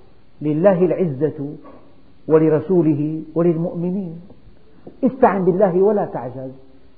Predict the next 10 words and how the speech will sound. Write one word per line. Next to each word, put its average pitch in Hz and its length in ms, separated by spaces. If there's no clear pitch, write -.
استعن 202 380
بالله 185 340
ولا 196 220
تعجز. 131 440
"والذين 170 420
إذا 165 380
أصابهم 160 580
البغي 139 520
هم 190 160
ينتصرون." 185 720